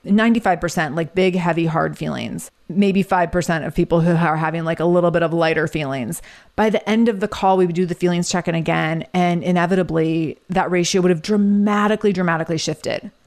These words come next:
because people got to be around other moms who were standing up, who were moving forward, who had purpose, who were owning their power even when it felt hard,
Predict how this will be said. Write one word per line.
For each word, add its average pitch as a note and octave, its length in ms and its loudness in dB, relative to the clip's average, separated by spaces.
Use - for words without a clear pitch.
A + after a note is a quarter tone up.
because G#3 800 0
people G3+ 340 0
got F#3 260 0
to - 100 -6
be F3 440 -2
around E3+ 300 -2
other F3 500 0
moms F3 520 0
who G3 100 -4
were F#3 280 0
standing F3 720 -2
up, - 280 -8
who G3+ 160 0
were G3+ 120 6
moving F#3 380 4
forward, C#3 560 -4
who G#3+ 140 0
had F#3+ 340 0
purpose, - 580 -4
who F#3+ 120 -2
were G#3 320 0
owning G#3+ 360 6
their F#3+ 120 2
power E3 520 -2
even F#3 360 0
when F3 120 0
it E3 100 -6
felt D#3 220 -2
hard, B2 480 -6